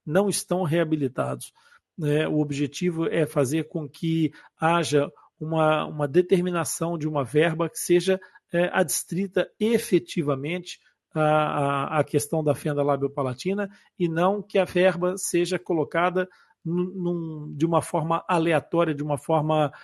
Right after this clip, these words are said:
é, é, indiscriminada para problemas em geral da área da saúde, porque depois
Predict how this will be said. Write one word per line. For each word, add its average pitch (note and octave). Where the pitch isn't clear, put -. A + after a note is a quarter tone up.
é, D#3
é, D3+
indiscriminada E3+
para F3
problemas E3+
em F3
geral D3+
da C#3+
área D3+
da D3
saúde, D3
porque F#3
depois G3